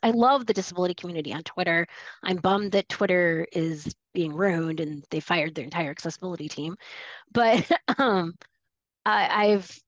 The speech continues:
I've got my C pack through I A A P, and I'm, I'm also studying to get my wasp, so then I'll be a C P W A after that. Uh, I just, I, I'm constantly seeking out new information and trying to get the most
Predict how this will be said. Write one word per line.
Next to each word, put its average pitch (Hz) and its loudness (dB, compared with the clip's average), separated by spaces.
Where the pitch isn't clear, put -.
I've 220 0
got 226 2
my 226 4
C 214 0
pack 330 0
through 226 2
I 196 2
A 190 6
A 180 2
P, 214 2
and 202 -2
I'm, 185 -2
I'm 180 -2
also 185 0
studying 180 0
to - -10
get 185 -4
my 160 -2
wasp, 175 2
so 196 0
then 175 0
I'll 165 0
be 165 -4
a 165 -4
C - -12
P - -16
W 165 -4
A 160 -2
after 156 -6
that. 185 -2
Uh, 202 4
I 226 4
just, - -4
I, 220 4
I'm 220 0
constantly 214 0
seeking 214 -2
out 175 0
new 170 -2
information 165 -2
and 160 -6
trying 170 -2
to 160 -6
get - -2
the 151 -10
most 156 -8